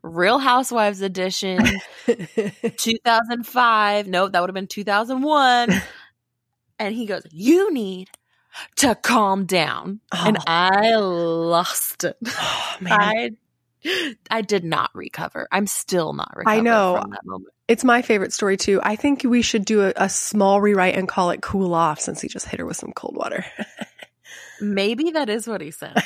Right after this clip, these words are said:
Speaker 1: I don't,
Speaker 2: <laughs>
Speaker 1: I don't
Speaker 2: Knowing,
Speaker 1: know.
Speaker 2: knowing him and his incredible wit, I bet you he did. <laughs>
Speaker 1: He, he probably did. <laughs> Uh, but I mean,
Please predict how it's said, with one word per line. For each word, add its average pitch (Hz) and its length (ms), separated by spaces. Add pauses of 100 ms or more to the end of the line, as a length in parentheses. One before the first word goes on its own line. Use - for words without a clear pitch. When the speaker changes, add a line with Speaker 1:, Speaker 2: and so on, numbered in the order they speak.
(120)
Speaker 1:
I 381 140
don't, 349 320
Speaker 2:
<laughs> - 0
Speaker 1:
I 320 60 (1300)
don't - 100
Speaker 2:
Knowing, 269 340
Speaker 1:
know. 277 60 (260)
Speaker 2:
knowing 247 280
him 240 300
and 226 100
his 214 180
incredible 202 540
wit, 196 240
I 196 60
bet 185 160
you 190 80
he 180 80
did. - 240 (140)
<laughs> 240 100 (460)
Speaker 1:
He, 254 220 (340)
he 233 140
probably 160 480
did. - 280 (300)
<laughs> - 280
Uh, 202 580 (100)
but 214 220
I 277 140
mean, 320 260